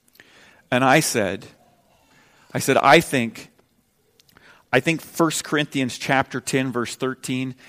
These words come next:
is one of the most often misquoted verses on the planet. Because that's the verse people use to say that thing,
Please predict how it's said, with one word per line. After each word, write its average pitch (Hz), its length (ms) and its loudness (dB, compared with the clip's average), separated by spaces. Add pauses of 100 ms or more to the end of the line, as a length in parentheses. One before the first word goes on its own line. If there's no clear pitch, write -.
(180)
is 117 120 -4
one 131 140 0
of 127 80 0
the 117 60 -4
most 113 300 -4 (120)
often 131 460 4
misquoted 127 600 -2
verses 104 760 -8
on 113 160 -2
the 113 60 -10
planet. 139 420 -4 (1160)
Because 123 280 -2
that's 139 260 4
the 175 100 -4
verse 135 260 -4
people 135 340 -4
use 113 260 -6
to - 100 -12
say 113 280 -4
that 98 220 -8
thing, 87 260 -12